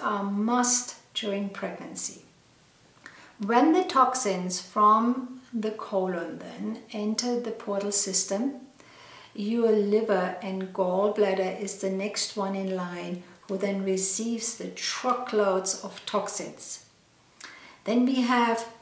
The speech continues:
gases, chemicals involved as well. And maybe you remember that I s-, said it before, but the liver is the most important detoxification organ within our body. It's about fifty thousand,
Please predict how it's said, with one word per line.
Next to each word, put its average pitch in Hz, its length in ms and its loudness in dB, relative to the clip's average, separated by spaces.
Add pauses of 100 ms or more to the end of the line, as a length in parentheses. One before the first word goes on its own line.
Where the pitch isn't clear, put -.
(220)
gases, - 1080 2 (180)
chemicals 226 1040 0
involved 180 640 -6
as 190 220 -4
well. 185 540 -2 (560)
And 247 480 2
maybe 285 220 4
you 320 180 6
remember 269 760 8 (180)
that 226 540 2 (100)
I 208 60 -4
s-, 202 100 -4
said - 460 0
it 214 180 0
before, 226 440 2
but 220 200 0
the 220 80 0
liver 247 300 -2
is 233 260 -2
the 220 80 -4
most 220 340 -2
important 220 560 -4
detoxification 233 1600 -2 (100)
organ 196 460 -2
within 202 320 -2
our 190 180 -2
body. 208 500 4 (340)
It's - 80 -6
about 269 240 4
fifty - 560 -4
thousand, 233 760 2